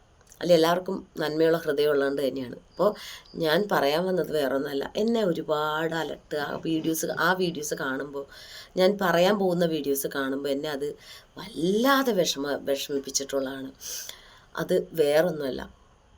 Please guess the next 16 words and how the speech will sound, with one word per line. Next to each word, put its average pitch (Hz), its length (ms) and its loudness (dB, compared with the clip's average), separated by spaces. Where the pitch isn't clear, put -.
വന 151 260 4
അതിർത്തിയിൽ 151 720 2
ജീവിക്കുന്ന, 131 400 -2
അത് 139 120 2
ഏത് 170 280 2
ജില്ല 160 220 4
എന്നല്ല, 147 400 -2
വയനാട് 143 440 2
ജില്ല 165 320 0
മുഖ്യമാണ്. 147 680 -2
വയനാട്, 139 560 0
കോഴിക്കോട്, 135 720 2
ഇടുക്കി, - 540 -6
ആ, 139 40 -2
ഒക്കെ 170 220 -2
ഭാഗത്തും, 135 600 -2